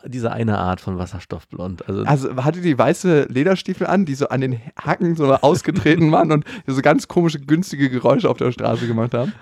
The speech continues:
Speaker 1: Nee, es war einfach, es, also es war wirklich
Speaker 2: Ging's in die Richtung?
Speaker 1: Nee, so, es war, ich kann, ich kann's dir gar, ich kann's dir gar nicht so
Speaker 2: Ultra
Speaker 1: sagen.
Speaker 2: lange angeklebte Fingernägel?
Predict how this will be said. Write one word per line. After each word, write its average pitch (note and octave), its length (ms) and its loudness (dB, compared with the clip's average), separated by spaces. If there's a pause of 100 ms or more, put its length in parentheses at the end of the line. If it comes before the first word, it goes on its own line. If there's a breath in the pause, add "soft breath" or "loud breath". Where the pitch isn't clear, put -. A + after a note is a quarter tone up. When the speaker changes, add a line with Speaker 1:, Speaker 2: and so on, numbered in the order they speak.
(120)
Speaker 1:
Nee, A2+ 400 0
es A2+ 140 0
war G#2 100 0
einfach, G#2 320 -4
es, A#2+ 220 -10 (100)
also B2 240 -8
es B2 140 -6
war C3+ 120 2
wirklich C#3+ 160 4
Speaker 2:
Ging's - 100 2
in E3 60 2
die E3+ 100 4
Richtung? G3+ 320 2 (240)
Speaker 1:
Nee, C3 300 2
so, A#2+ 140 -2
es A#2+ 200 -6
war, - 100 -14
ich - 140 -16
kann, D3+ 260 -6
ich C3 100 -6
kann's E3 160 -4
dir D#3+ 60 -6
gar, C3+ 120 -6
ich B2 260 -14 (120)
kann's D#3 200 -8
dir C#3 80 -8
gar C3+ 60 -4
nicht C#3+ 80 -2
so D3+ 40 6
Speaker 2:
Ultra E3 160 2
Speaker 1:
sagen. F3+ 120 2
Speaker 2:
lange F3 200 4
angeklebte D#3+ 480 -2
Fingernägel? G3 500 0